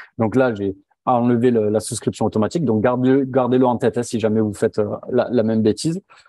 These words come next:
Par contre, on a quelqu'un qui a posté sur le groupe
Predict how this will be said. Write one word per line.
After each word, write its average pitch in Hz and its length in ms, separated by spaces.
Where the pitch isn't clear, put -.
Par - 160
contre, 165 420
on 123 140
a 120 80
quelqu'un 147 580
qui 123 200
a 110 340
posté 143 300
sur 127 180
le 117 140
groupe 120 360